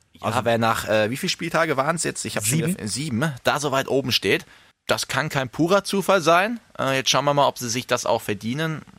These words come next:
Speaker 1: und ob sie sich auch weiter da oben halten können.
Speaker 2: Ja, ich würd's denen wünschen.
Speaker 1: Absolut.
Speaker 2: Noch eine Liga weiter runter. Wir bleiben beim Fußball.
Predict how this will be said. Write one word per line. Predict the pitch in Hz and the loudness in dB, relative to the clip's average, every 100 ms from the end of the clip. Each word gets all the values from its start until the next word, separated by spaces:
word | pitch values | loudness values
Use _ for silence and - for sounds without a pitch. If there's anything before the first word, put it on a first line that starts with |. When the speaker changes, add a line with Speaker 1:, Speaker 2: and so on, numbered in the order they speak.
| - | -14
Speaker 1:
und | - 127 131 | -10 -8 -6
ob | - - | -6 -6
sie | 123 | -8
sich | 110 113 | -8 -4
auch | 78 107 | -2 2
weiter | 110 110 | 2 2
da | 104 | 0
oben | 101 110 | -2 -2
halten | 107 87 - | -2 -2 -4
können. | - - - _ _ - | -16 -16 -20 _ _ -10
Speaker 2:
Ja, | 82 | -4
ich | 139 - | -4 -2
würd's | 165 | -2
denen | 175 156 | 0 2
wünschen. | 107 87 80 - | 0 -2 -8 -12
Speaker 1:
Absolut. | - 82 - 147 - - _ _ - | -16 -10 -6 -6 -6 -10 _ _ -2
Speaker 2:
Noch | 147 233 | 4 4
eine | 208 190 | 4 4
Liga | 165 143 | 6 4
weiter | 120 120 117 | 4 4 2
runter. | 117 110 107 | 2 2 0
Wir | |
bleiben | 107 160 214 | 4 4 4
beim | 185 165 | 2 2
Fußball. | 190 196 - 120 104 | -2 -2 2 4 4